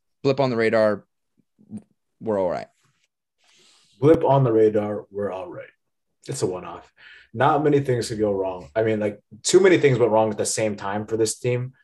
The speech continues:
Speaker 2: to not gel, for them to not get the momentum they needed to kind of make a push for it. Uh, they've been successful in the past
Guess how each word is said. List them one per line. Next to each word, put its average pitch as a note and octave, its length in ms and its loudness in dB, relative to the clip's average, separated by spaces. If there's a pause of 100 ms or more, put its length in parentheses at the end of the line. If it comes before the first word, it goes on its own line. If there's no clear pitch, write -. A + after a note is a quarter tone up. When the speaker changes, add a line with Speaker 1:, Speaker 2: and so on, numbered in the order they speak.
(260)
Speaker 2:
to A2 120 -2
not G2 320 -6 (260)
gel, G#2 560 -2 (300)
for - 120 -2
them G2+ 300 -4 (140)
to G#2 120 -8
not G2+ 220 -4
get G2+ 140 -6
the G2+ 60 -4
momentum G2 360 -4
they F#2 120 -6
needed G2 220 -4
to G2 80 -8
kind G#2+ 240 -6
of G2 80 -6
make G2 120 -6
a - 60 -4
push - 220 -8
for G2+ 220 -2
it. G2 140 -4 (500)
Uh, G#2 320 -2 (160)
they've B2+ 240 2
been F3 140 4
successful D#3 480 -2
in D3+ 40 -2
the D3+ 60 -2
past D#3+ 500 -6